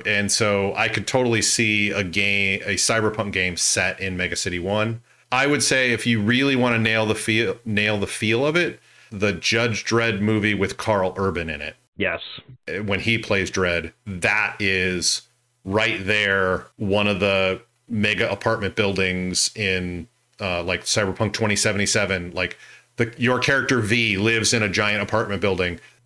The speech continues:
Speaker 1: Visually, I think that would fit right there. You know, like, you could have the entire Judge Dredd, that entire Judge Dredd movie set in V's apartment. <laughs>
Speaker 2: Right. <laughs>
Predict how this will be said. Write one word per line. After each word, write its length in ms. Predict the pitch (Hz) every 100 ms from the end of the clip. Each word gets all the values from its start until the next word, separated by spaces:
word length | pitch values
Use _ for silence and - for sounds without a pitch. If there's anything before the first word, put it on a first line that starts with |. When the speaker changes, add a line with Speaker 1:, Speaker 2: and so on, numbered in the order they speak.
| -
Speaker 1:
Visually, 800 | 101 95 139 123 131 120 110 104
I 80 | 98
think 460 | - 110 104 - - 113
that 360 | 104 113 113
would 140 | 113 101
fit 420 | - 135 117 - -
right 280 | 107 104 101
there. 400 | 107 90 85 -
You 120 | 117 98
know, 120 | 95
like, 240 | 95 -
you 100 | 110
could 140 | 107 117
have 280 | 117 107 98
the 100 | 104
entire 340 | 101 107 104
Judge 360 | 95 107 92 -
Dredd, 440 | 104 98 92 87 _ _ _ _
that 220 | 110 117 117
entire 300 | 110 117 110
Judge 240 | 110 95
Dredd 180 | 104 95
movie 500 | 98 101 92 85 - _
set 460 | - - 131 117 -
in 220 | 117 104
V's 280 | 92 101 95
apartment. 440 | - - 85 87 - _ - -
<laughs> 800 | - 180 - 208 - - 196 156
Speaker 2:
Right. 320 | 160 123 - - - -
<laughs> 100 | 202